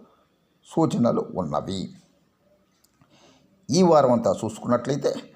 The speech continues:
మేధా దక్షిణామూర్తి స్తోత్రం పారాయణం చేయడం వలన శుభ ఫలితాలను పొందుతారు. తదుపరి మీనరాశి. ఇరవై ఒకటి తొమ్మిది రెండు వేల ఇరవై ఐదు నుండి ఇరవై ఏడు తొమ్మిది రెండు వేల ఇరవై ఐదు వరకు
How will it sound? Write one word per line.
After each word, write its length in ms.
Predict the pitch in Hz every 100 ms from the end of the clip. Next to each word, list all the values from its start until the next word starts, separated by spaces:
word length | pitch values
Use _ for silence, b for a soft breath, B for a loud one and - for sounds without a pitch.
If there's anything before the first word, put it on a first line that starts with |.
| b _ -
మేధా 500 | 135 101 147 165 175 151
దక్షిణామూర్తి 720 | 143 - 143 131 123 117 113
స్తోత్రం 580 | - 104 95 92 87 -
పారాయణం 500 | 76 82 113 127 127 131
చేయడం 140 | 123
వలన 240 | 139 185 B B -
శుభ 240 | 165 156
ఫలితాలను 600 | 139 120 117 110 113 240
పొందుతారు. 500 | - 69 71 - - - -
తదుపరి 400 | 131 - - 403 B B B
మీనరాశి. 640 | 92 151 151 95 - - - - _ _ _ b b b b -
ఇరవై 280 | 113 143 151
ఒకటి 300 | 151 139 139
తొమ్మిది 380 | 135 131 127 123
రెండు 220 | 101 110
వేల 140 | 117
ఇరవై 260 | 110 101 104
ఐదు 260 | 98 95
నుండి 440 | 82 101 143 359 B B -
ఇరవై 220 | 113 156
ఏడు 320 | 151 147 143 139
తొమ్మిది 380 | 127 127 127
రెండు 240 | 117 110 107
వేల 220 | 117 117
ఇరవై 240 | 107 95
ఐదు 300 | 95 92 80
వరకు 260 | 98 95